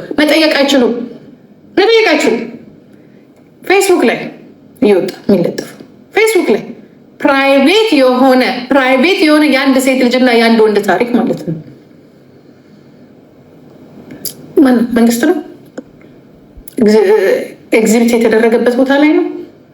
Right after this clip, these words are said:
ለምን ዋይ በዚህ መልኩ? ከዛስ ታዲያ ሰዎች መንግስት የለም ቢሉ ምንድን ነው? የሰው ልጅ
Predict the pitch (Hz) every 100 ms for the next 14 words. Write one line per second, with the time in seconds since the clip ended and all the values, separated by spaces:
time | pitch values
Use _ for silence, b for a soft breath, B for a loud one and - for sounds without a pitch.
0 | _ _ - - 294 277 262 311 254 226
1 | 226 196 - - - - - - _ -
2 | - - - - - - - - - _
3 | - 247 220 233 226 - - - - -
4 | - - - _ - - - - - -
5 | - - - - - - - - - -
6 | - - - 233 220 208 - - 247 247
7 | 240 220 262 269 269 226 208 190 180 180
8 | 180 170 - - - - _ _ _ _
9 | _ - 214 208 - 156 - - - 233
10 | 226